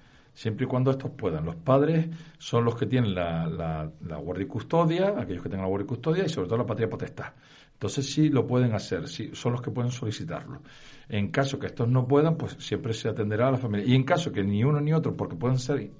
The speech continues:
hayan sido incapacitados también, y aquí, como bien apuntabas, esto es un mundo, lo de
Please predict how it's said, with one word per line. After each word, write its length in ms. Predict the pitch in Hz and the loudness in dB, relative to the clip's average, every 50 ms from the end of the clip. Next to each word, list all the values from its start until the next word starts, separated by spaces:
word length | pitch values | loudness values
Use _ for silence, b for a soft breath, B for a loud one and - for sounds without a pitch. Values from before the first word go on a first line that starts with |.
| - | -8
hayan 200 | - 107 117 123 123 | -4 -2 0 0 0
sido 200 | 123 143 131 120 | 0 -2 -2 -2
incapacitados 580 | 107 - - - 95 92 - - 110 110 113 | -2 -2 -4 -6 -6 -8 -6 -4 -4 -4 -4
también, 340 | - - 123 113 120 139 - 80 | -4 -6 -6 -4 -4 -6 -6 -8
y 60 | 85 | -8
aquí, 300 | 80 82 98 101 110 - - B B B B B B B _ | -8 -6 -6 -6 -6 -6 -8 B B B B B B B _
como 220 | - - 95 92 87 | -14 -12 -10 -10 -8
bien 220 | 82 95 95 104 | -6 -6 -4 -4
apuntabas, 560 | 117 107 120 110 107 101 - 110 113 123 113 | -4 -4 -4 -6 -6 -6 -6 -4 -4 -4 -6
esto 160 | - - - 113 | -8 -8 -8 -6
es 60 | 101 | -6
un 160 | 104 98 95 | -6 -6 -6
mundo, 320 | 98 113 123 110 92 85 90 90 | -4 -2 -2 -4 -4 -6 -10 -10
lo 60 | 92 | -10
de 60 | 92 | -8